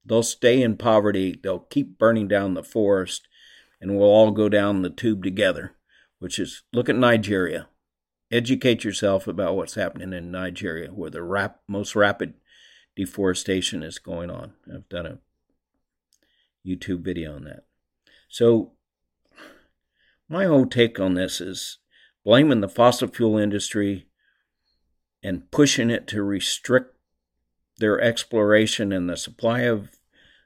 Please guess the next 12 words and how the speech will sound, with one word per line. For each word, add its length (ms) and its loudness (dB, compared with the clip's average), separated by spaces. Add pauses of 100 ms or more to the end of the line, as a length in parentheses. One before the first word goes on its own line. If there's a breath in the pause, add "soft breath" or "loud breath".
of 260 -8
natural 420 0
gas 560 0
and 480 -8 (320)
oil 520 2 (480 soft breath)
is 800 -2 (760)
completely 720 -2
counterproductive. 960 -4 (1600)
Nobody 600 4
is 120 0
stopping 440 0
us 420 -4